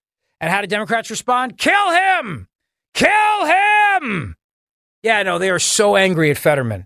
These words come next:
for betraying them on open borders. Just like when he stands with Israel. There was a clip of him walking around holding a little Israeli flag in front of all these pro-Hamas protesters on Capitol Hill. And they hate him for that, too. "How dare you stand with Israel?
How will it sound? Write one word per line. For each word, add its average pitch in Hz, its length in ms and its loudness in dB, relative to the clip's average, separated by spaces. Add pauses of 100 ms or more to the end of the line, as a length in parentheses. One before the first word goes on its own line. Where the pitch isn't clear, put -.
for 180 80 0
betraying 202 640 0
them 165 160 0
on 156 100 2
open 147 260 0
borders. 120 440 -2
Just 294 180 2
like 320 140 2
when 247 160 2
he 233 100 -2
stands 233 300 0
with 196 100 -2
Israel. 160 400 0 (440)
There 208 80 4
was 202 80 2
a 214 40 -2
clip 240 240 2
of 220 100 -4
him 214 140 0
walking 202 300 0
around 190 340 0
holding 196 240 0
a 185 40 0
little 196 220 2
Israeli 180 380 0
flag 175 440 0
in 135 40 -6
front 160 180 -2
of 147 60 -2
all 160 120 2
these 151 180 -4
pro-Hamas 165 540 2
protesters 170 520 0
on 160 80 2
Capitol 156 360 4
Hill. 165 300 2 (440)
And 185 100 0
they 220 120 2
hate 247 120 2
him 240 100 -6
for 226 100 -2
that, 214 180 0
too. 190 420 -4
"How 339 200 0
dare 381 340 0
you 277 420 -4
stand 240 280 2
with 208 100 2
Israel? 156 520 0